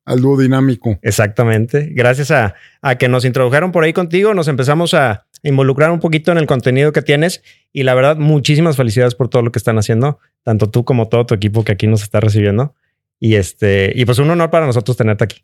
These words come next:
Speaker 1: Gracias, Paco, es un placer.
Speaker 2: Hombre, gracias. Horacio, pues me gustaría que empecemos, eh,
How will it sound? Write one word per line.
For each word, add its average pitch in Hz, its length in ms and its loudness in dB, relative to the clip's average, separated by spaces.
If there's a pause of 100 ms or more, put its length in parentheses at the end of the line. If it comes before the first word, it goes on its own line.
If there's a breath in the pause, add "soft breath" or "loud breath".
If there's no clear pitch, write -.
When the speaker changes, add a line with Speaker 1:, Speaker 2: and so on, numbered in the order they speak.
Speaker 1:
Gracias, 131 460 0
Paco, 120 280 -6
es 107 80 -6
un 131 100 -2
placer. 113 360 -4 (320)
Speaker 2:
Hombre, 107 220 2
gracias. 110 340 2 (380 loud breath)
Horacio, 196 300 0
pues 220 140 0
me 208 60 0
gustaría 202 360 0
que 269 260 -2
empecemos, 190 840 -2 (220)
eh, 127 580 2